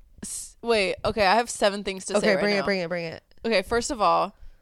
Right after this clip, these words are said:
Speaker 1: uh, we played Memory today with our, I did
Speaker 2: Oh
Speaker 1: with
Speaker 2: my
Speaker 1: our
Speaker 2: God.
Speaker 1: kid, uh, not our kid.
Speaker 2: Who is she?
Speaker 1: Our friend's daughter. And let me tell you,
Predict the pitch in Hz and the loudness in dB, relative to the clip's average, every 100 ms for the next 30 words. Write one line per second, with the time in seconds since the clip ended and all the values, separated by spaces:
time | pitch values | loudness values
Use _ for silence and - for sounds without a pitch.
0 | _ _ _ _ - - 196 185 196 214 | _ _ _ _ -10 -2 0 0 -2 0
1 | 226 214 160 170 180 196 214 196 208 196 | 0 0 -4 -2 -4 -4 0 2 2 0
2 | 185 190 180 - - - 202 202 180 180 | -2 0 -2 -4 0 6 8 8 6 4
3 | 165 190 185 175 165 160 160 160 170 170 | 0 0 2 2 0 -4 -12 -12 -14 -16
4 | 165 - 214 - - _ - 190 170 147 | -20 -8 -6 -6 -10 _ -6 -2 -2 -2
5 | - - 202 - 156 - - 311 320 403 | -6 -12 -12 -10 -10 -8 0 4 4 2
6 | - 185 156 151 _ - 208 202 - 220 | 0 -4 -6 -12 _ -2 -2 -2 0 2
7 | 233 240 - - 190 180 147 110 180 _ | 2 -2 -4 4 6 6 4 -2 -8 _
8 | _ _ _ _ _ _ _ 214 208 190 | _ _ _ _ _ _ _ 0 2 0
9 | 175 - - _ _ _ _ _ _ 208 | -2 -12 -16 _ _ _ _ _ _ -4
10 | 254 392 - 226 220 226 262 294 339 | 0 0 2 4 6 4 0 0 -4